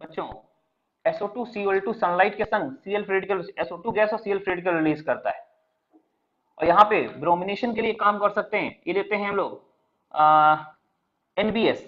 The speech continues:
एनबीएस क्या होता है बताएंगे, एनबीएस oblique एचबीआर।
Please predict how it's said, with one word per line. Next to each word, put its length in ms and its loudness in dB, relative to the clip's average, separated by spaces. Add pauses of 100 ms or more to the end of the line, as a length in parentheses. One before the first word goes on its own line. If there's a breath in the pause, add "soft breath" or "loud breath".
(120)
एनबीएस 340 0
क्या 120 2
होता 100 4
है 80 0
बताएंगे, 280 0
एनबीएस 540 -2
oblique 300 2
एचबीआर। 440 -2